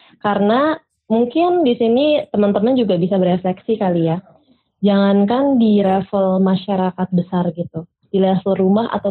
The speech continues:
teman kita sendiri gitu. Kalau kita lagi nongki-nongki gitu ya di kafe, atau jalan-jalan di mall, atau mungkin, eh, kemanapun, pasti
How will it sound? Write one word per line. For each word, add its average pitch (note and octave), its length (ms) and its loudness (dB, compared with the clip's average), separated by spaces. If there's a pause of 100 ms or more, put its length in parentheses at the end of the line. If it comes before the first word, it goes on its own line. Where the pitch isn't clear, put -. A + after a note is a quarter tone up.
teman F#3+ 300 0
kita G#3 260 -4
sendiri G3+ 320 2
gitu. F3 240 -2
Kalau F3+ 240 0
kita G#3+ 160 -2
lagi G3 320 2
nongki-nongki G3+ 800 2
gitu G3 160 0
ya F#3+ 160 2
di F#3 80 -4
kafe, G#3 640 0 (420)
atau G3 240 0
jalan-jalan F#3 880 2
di A#3 140 2
mall, F#3+ 400 0
atau F3+ 160 -2
mungkin, G3 720 0 (320)
eh, F#3 260 -2
kemanapun, F#3 800 -2 (880)
pasti D4 500 -4